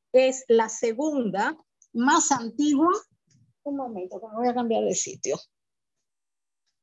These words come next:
La segunda academia de bellas artes más antigua de, eh, el continente, o de, vamos a, a precisar mejor, no del continente americano,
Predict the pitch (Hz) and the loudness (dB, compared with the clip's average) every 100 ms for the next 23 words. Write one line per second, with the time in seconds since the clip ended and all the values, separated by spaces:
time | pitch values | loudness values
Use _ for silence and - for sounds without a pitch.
0 | _ _ _ _ - _ _ _ _ _ | _ _ _ _ -20 _ _ _ _ _
1 | _ _ _ - - 285 269 277 262 349 | _ _ _ -6 2 2 2 -2 -2 -2
2 | 359 370 330 294 269 294 302 311 311 311 | -2 -2 -2 2 4 4 2 0 0 -2
3 | 311 254 240 233 220 - 262 262 262 349 | 0 2 4 2 2 0 -2 -2 -2 -2
4 | 339 - _ _ - 247 269 294 - - | -2 -10 _ _ -2 4 6 4 0 -2
5 | 247 240 254 254 233 285 330 330 _ 202 | -2 0 0 2 4 4 4 -2 _ -8
6 | 185 240 254 269 277 - - 226 214 208 | 0 2 2 0 -4 -8 0 4 4 4
7 | 202 196 190 233 226 247 240 240 226 220 | 2 2 0 0 -2 -4 -4 -2 0 0
8 | 247 254 277 254 226 240 233 226 269 294 | -2 -2 -2 -2 -2 0 0 0 0 0
9 | 302 294 254 262 247 240 226 220 214 233 | 0 0 0 0 2 4 4 4 2 0
10 | 240 - 220 247 254 233 233 233 262 294 | -2 -2 -4 -4 -4 -2 0 2 4 4
11 | 294 277 269 262 269 254 254 247 220 208 | 2 -2 -2 -2 -4 -2 -4 0 0 0